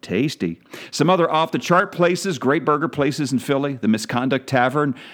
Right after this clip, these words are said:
uh, Kavanaugh's Pub as well, too. Oh, what's your favorite topping?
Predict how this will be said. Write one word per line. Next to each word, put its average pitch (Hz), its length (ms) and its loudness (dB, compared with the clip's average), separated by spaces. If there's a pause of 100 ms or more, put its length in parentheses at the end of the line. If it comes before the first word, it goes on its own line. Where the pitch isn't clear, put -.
(160)
uh, 113 460 2
Kavanaugh's 160 640 0
Pub 90 320 -2
as 92 160 -2
well, 95 240 0
too. 113 320 -2 (380)
Oh, 247 160 2
what's 165 340 0
your 240 80 0
favorite - 380 -2
topping? 233 460 -2